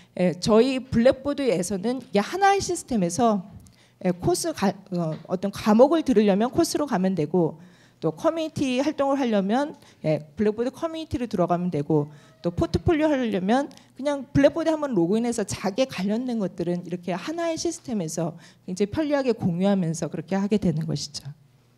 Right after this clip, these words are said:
그리고 이제 다양한 어떤 콘텐츠, 엘씨엠에스 부분인데요. 이런 부분이 아까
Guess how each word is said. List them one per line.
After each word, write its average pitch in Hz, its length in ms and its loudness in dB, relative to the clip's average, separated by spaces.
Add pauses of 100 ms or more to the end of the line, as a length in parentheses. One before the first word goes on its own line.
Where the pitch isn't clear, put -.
(2500)
그리고 190 320 0
이제 185 260 2
다양한 196 540 4
어떤 170 280 0
콘텐츠, - 420 -6
엘씨엠에스 302 760 4
부분인데요. 175 600 0
이런 202 300 4
부분이 240 260 2
아까 185 420 4